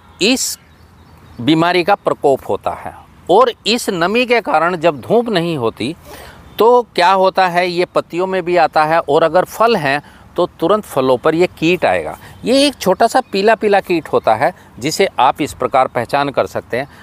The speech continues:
अभी तक वो मुझे अपने पौधों में तो नहीं दिखा, लेकिन उसका असर दिखाई दिया है। जब ये कीट आता है तो ये यहाँ पर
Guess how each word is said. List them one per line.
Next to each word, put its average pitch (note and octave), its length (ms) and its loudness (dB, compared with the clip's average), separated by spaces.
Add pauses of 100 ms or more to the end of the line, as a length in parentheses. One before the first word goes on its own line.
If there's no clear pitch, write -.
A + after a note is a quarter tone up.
(180)
अभी D#3+ 200 2
तक A3 180 2
वो F#3+ 180 4
मुझे E3+ 260 0
अपने E3 280 0
पौधों D#3 340 0
में F3+ 140 -2
तो D#3 80 0
नहीं B2 240 -2
दिखा, C#3 300 0
लेकिन D3 340 -4
उसका D3 420 -4 (100)
असर B2+ 260 -2
दिखाई F2+ 360 -4
दिया - 240 -16
है। - 80 -16 (840)
जब A3+ 160 0
ये D4+ 120 4
कीट C4+ 380 0
आता A#3+ 300 4
है G3 400 2 (160)
तो B3 240 4
ये G#3+ 320 0
यहाँ F3+ 340 0
पर G3 320 -2